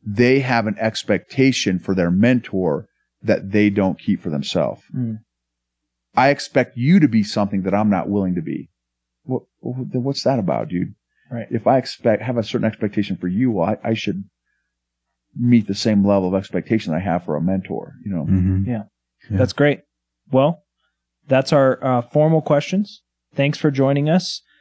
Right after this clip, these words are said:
Speaker 2: Anybody who wants to get more information about Noble and some of the stuff that he's talked about, particularly with E Q,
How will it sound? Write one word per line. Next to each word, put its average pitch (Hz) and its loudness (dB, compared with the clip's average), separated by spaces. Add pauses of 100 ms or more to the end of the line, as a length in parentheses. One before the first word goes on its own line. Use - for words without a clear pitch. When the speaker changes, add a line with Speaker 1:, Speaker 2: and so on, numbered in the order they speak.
(340)
Speaker 2:
Anybody 170 4
who 151 0
wants 147 0
to 147 0
get 139 2
more 139 2
information 139 -2
about 123 0
Noble 147 2
and 117 -2
some 131 -4
of 131 0
the 120 -2
stuff 123 0
that 131 0
he's 120 -2
talked 120 0
about, 147 0
particularly 120 0
with 107 0
E 120 0
Q, 131 2